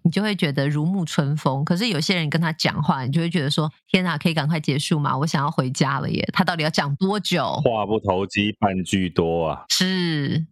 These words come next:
Speaker 2: 这个啊，我觉得会，会不会问问题，跟像我有时候写访纲的时候，我们自己也会注意一件事情，
Speaker 1: 嗯？
Speaker 2: 就是呢，很多人其实他在写访纲的时候，他会写出那种问题是，来宾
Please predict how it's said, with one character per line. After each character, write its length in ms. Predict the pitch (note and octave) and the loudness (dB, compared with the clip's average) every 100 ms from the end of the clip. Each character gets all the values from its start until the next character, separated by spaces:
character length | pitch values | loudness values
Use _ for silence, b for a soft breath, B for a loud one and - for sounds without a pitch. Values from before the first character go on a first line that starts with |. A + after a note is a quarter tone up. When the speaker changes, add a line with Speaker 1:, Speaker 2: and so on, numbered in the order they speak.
| - | 0
Speaker 2:
这 140 | F#3+ | 2
个 240 | D3+ G#2 | 2 0
啊， 220 | F#2 F2 E2+ | 2 0 0
我 120 | F2+ | 2
觉 100 | A2 | 2
得 60 | |
会， 120 | A2+ C3+ | 0 -2
会 320 | - C#3+ A#2 | 0 0 0
不 180 | F#2+ G2 | 0 0
会 80 | |
问 240 | G#2 G#2+ G2+ | 2 0 0
问 160 | G2 E2+ | 0 0
题， 200 | D#2+ D2 | -2 0
跟 320 | - F#2+ G2 | 0 0 0
像 180 | A2+ F#2+ | 0 0
我 100 | D#2+ | -2
有 80 | |
时 80 | D2+ | 0
候 140 | F#2 E2+ | 0 0
写 300 | - - E2 | -6 0 0
访 280 | E2 D#2 C#2 | 2 0 0
纲 220 | D2 D2+ | -2 0
的 100 | D2+ | 0
时 200 | C#2+ - | -4 -4
候， 120 | C#2+ D2 | -2 0
我 140 | D2+ | 0
们 140 | D#2 | -2
自 100 | E2+ | 0
己 60 | F#2+ | 0
也 80 | D#2+ | 2
会 100 | E2 | -2
注 240 | - E2 | 0 -2
意 60 | D2+ | -2
一 20 | |
件 240 | C#2+ D2 C#2+ | -2 -2 -2
事 200 | D#2 C#2+ | -4 -4
情， 240 | - - - | -6 -2 0
Speaker 1:
嗯？ 100 | G3 | 0
Speaker 2:
就 160 | A#3+ D3 | 0 0
是 320 | - - D3+ | 0 0 0
呢， 280 | G#2+ F2 D#2 | 0 0 -2
很 200 | E2+ G#2+ | 0 0
多 140 | C3 D#3+ | 2 0
人 100 | A#2 | -2
其 160 | G#2 | -2
实 220 | G2 F#2+ | 0 0
他 200 | F#2+ A2+ | 2 -2
在 140 | A2+ G#2+ | 2 0
写 240 | - E2+ | 2 -2
访 220 | E2 D2 | 0 -2
纲 180 | C#2+ E2 | 0 0
的 80 | D#2+ | 0
时 140 | - | 0
候， 180 | D2+ C#2+ - | 0 0 0
他 140 | - | 0
会 160 | A#2+ B2+ | 2 -2
写 360 | - - D#2 D2 | -2 -2 0 0
出 200 | - G2 | 0 0
那 80 | |
种 120 | G2+ D2 | 0 0
问 200 | F2+ E2 | 0 0
题 140 | D2 | -4
是， 300 | - E2 D2+ _ _ | 0 -2 -2 _ _
来 180 | - F#2+ | 0 0
宾 340 | - A2 A#2+ | 0 0 0